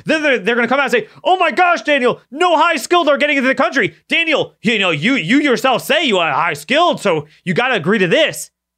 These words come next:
And then we expand the numbers. But here's the deal. We have one point one million people we give green cards per year.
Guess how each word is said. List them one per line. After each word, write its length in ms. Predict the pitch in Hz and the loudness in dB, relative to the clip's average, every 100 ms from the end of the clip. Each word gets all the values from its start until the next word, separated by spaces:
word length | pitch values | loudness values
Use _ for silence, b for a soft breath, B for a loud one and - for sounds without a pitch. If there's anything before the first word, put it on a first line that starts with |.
| _ _ - - | _ _ -4 -4
And 140 | 143 175 | -2 -2
then 100 | 165 | -2
we 100 | 143 | -4
expand 380 | - 156 139 | -4 -8 -6
the 40 | 131 | -6
numbers. 360 | 113 101 - - b b | -8 -10 -18 -20 b b
But 120 | 220 | -4
here's 280 | - 294 240 | 0 -2 0
the 100 | 277 | 0
deal. 480 | 254 262 180 104 _ _ _ | 0 0 0 -6 _ _ _
We 140 | 240 | -2
have 140 | 277 185 | -2 -2
one 440 | 175 226 269 262 | 0 0 2 -2
point 320 | - 269 247 | 0 0 0
one 420 | 175 240 254 240 | 0 0 0 -2
million 360 | 226 247 240 233 | 2 2 2 -2
people 340 | 233 233 233 | -4 -2 0
we 160 | 233 214 | 0 0
give 240 | 180 214 | 0 -2
green 220 | - 220 175 | 0 -2 0
cards 320 | 180 143 156 | -2 -2 -6
per 220 | - 160 | -8 -8
year. 340 | 139 110 98 | -8 -10 -14